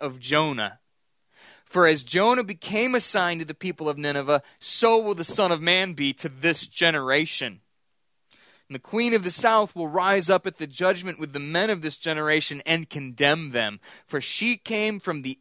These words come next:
ends of the earth to hear the wisdom of Solomon. And behold, something greater than Solomon is here." And the men of Nineveh will rise up at the judgment with this generation and condemn it.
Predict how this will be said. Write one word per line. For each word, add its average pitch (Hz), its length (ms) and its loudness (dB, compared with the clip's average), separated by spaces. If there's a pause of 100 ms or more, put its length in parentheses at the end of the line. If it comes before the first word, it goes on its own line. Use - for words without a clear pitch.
ends 190 380 0
of 175 100 -4
the 175 220 -10
earth 170 380 -2
to 131 40 -12
hear 175 300 -4
the 143 100 -8
wisdom 165 480 -4
of 160 80 -8
Solomon. 147 640 0 (200)
And 131 140 -8
behold, 160 480 -2 (160)
something 190 720 0
greater 175 560 4
than 135 220 -8
Solomon 165 760 0
is 123 260 -4 (180)
here." 117 440 -4 (1080)
And 120 80 -12
the 123 40 -8
men 156 200 6
of 165 140 2
Nineveh 196 500 4
will 131 160 -4
rise 165 340 4
up 156 160 0
at 156 120 -8
the 151 60 -8
judgment 139 460 -2
with 139 140 -10
this 160 140 -4
generation 151 640 2
and 135 100 -6
condemn 139 440 -2
it. 123 120 -8